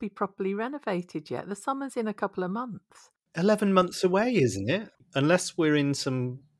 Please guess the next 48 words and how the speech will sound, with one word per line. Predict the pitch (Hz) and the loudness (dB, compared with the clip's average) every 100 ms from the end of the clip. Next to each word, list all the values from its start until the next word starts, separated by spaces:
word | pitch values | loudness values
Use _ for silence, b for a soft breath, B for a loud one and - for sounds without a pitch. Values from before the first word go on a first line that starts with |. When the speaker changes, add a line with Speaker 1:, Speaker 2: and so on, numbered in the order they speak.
| - | -2
Speaker 2:
I've | 143 - | -2 -2
talked | - 170 - | -2 -2 -2
before | - 127 151 | -6 -2 0
about | 120 120 | 2 2
Archer's | 123 123 127 - 107 - | 2 0 0 -4 -6 -6
time, | 101 95 98 | -8 -8 -6
but | 107 | -4
that | 143 | -4
doesn't | 120 127 | -4 -6
make | 117 - | -6 -6
<laughs> | - | -6
sense | 151 - - | -6 -8 -12
because | - - 113 | -8 -6 -4
the | 120 | -4
Jubilee | 117 127 131 123 123 | -2 0 0 0 -2
is | - - | -4 -4
happening | 101 - 110 107 113 B B B B | -6 -6 -8 -18 -20 B B B B
and | 117 | -4
they're | 120 | -2
all | 123 | -2
lighting | 117 113 113 117 | -2 -4 -6 -6
beacons | 113 120 117 101 98 - | -4 -4 -4 -6 -8 -8
like | 98 | -10
a | 101 | -8
bunch | 107 101 | -8 -8
of | - | -8
crazy | - 107 98 104 | -2 -2 -2 -4
Wicker | 101 101 113 | -4 -4 -4
Man | 101 101 98 | -4 -6 -6
pagans. | - 104 101 82 85 - _ _ | -4 -2 -4 -10 -14 -20 _ _
So, | - 123 110 104 107 _ _ | -6 0 2 0 -4 _ _
as | 117 | -6
far | - 180 | 4 6
as | 139 | 6
I'm | 143 | 2
concerned, | 123 104 104 98 101 - - _ _ - | 0 -4 -4 -4 -6 -12 -20 _ _ -4
this | 160 - | -4 -2
is | 120 | 0
a | |
l-, | 113 110 127 - _ - | 2 2 -4 -10 _ -2
are | |
we | 147 220 | 2 2
really | 196 226 226 | 2 0 -2
gonna | 220 220 | -2 -4
have | 196 214 | -2 -2
eleven | 143 151 147 156 | 0 2 0 0
months | 170 127 113 | -2 -2 -4
of | 113 | -6